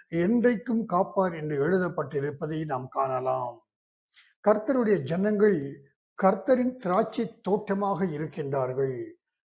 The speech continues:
"கர்த்தராகிய நான் அதை காப்பாற்றி, அடிக்கடி நீர் பாய்ச்சி, ஒருவரும் அதை சேதப்படுத்தாத படிக்கு இரவும் பகலும் காத்துக்கொள்வேன்" என்று வாக்கு கொடுப்பதை ஏசாயாவின் புத்தகம் இருபத்தி ஏழாம் அதிகாரம் மூன்றாம் வசனத்தில் வாசிக்க முடியும்.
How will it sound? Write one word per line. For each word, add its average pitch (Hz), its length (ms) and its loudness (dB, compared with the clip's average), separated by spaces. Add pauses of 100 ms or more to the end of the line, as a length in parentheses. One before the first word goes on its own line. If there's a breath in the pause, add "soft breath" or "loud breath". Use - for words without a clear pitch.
"கர்த்தராகிய 226 640 2
நான் 190 340 -2
அதை 151 420 -4
காப்பாற்றி, 180 880 -4 (200 soft breath)
அடிக்கடி 214 640 0
நீர் 202 340 -2
பாய்ச்சி, 190 640 -2 (180)
ஒருவரும் 247 560 4
அதை 190 360 -2 (140)
சேதப்படுத்தாத 220 840 0
படிக்கு 160 720 -8
இரவும் 220 480 -2
பகலும் 190 540 -4
காத்துக்கொள்வேன்" 170 840 -6
என்று 147 260 -8
வாக்கு 175 360 -8
கொடுப்பதை 160 640 -2 (320 soft breath)
ஏசாயாவின் 202 600 2
புத்தகம் 185 520 -4
இருபத்தி 190 420 -2
ஏழாம் 185 360 0
அதிகாரம் 170 600 -4
மூன்றாம் 190 360 -2
வசனத்தில் 156 500 -10
வாசிக்க - 500 -6
முடியும். 135 580 -10